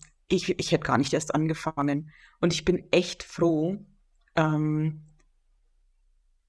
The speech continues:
dass ich immer erst am Ende des Tages weiß, was alles so passiert ist. Ähm,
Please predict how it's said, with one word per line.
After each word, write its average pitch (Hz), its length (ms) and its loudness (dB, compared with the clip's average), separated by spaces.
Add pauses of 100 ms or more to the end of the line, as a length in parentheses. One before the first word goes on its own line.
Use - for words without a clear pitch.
dass 170 200 4
ich 180 120 -2
immer 202 180 4
erst 180 240 4
am 107 80 2
Ende 165 200 2
des 151 180 -4
Tages 151 400 0
weiß, 131 360 0
was - 160 -2
alles 131 280 2
so 151 120 -2 (140)
passiert 147 420 0
ist. - 280 -2 (640)
Ähm, 151 640 -2